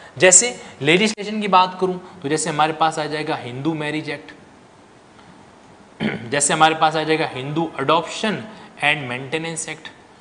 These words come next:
हिंदू succession act and so on। इस तरीके से मतलब क्या बन सकता है, पूरा हमारे अधिनियम बने हुए हैं। ओके, तो यहाँ पर legislation का main हमारा topic रहेगा।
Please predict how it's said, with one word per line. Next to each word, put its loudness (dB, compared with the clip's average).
हिंदू 0
succession -6
act -12
and -12
so -12
on। -12
इस -8
तरीके -4
से -6
मतलब -8
क्या -6
बन -8
सकता -10
है, -14
पूरा 0
हमारे 0
अधिनियम -6
बने -8
हुए -10
हैं। -16
ओके, -12
तो 10
यहाँ 10
पर 8
legislation 6
का 4
main 2
हमारा 6
topic 2
रहेगा। 4